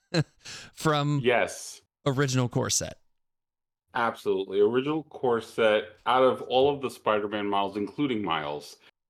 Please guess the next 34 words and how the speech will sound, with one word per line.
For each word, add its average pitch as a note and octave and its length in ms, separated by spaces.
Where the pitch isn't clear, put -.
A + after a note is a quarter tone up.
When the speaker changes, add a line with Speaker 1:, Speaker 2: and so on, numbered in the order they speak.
Speaker 2:
is G2+ 180
absolutely G2+ 460
the F2 240
weakest G2 480
model D#2 360
of D#2 180
the D#2 80
four. - 420
Speaker 1:
Uh, B2 380
yeah. G#2+ 360
I'd, A#2+ 360
I'd A#2 220
say A2 500
by A#2 800
a A#2 80
mile, B2 720
and A#2 320
the E3+ 200
original C4+ 380
core E3 280
box F3 280
Peter A#2 480
might B2 460
just D3 320
be B2+ 420
the B2+ 200
weakest B2+ 640
model A2+ 600
overall A#2 920
in C3+ 120
terms B2+ 320
of, A2 140
like, G2+ 280
design. A2+ 680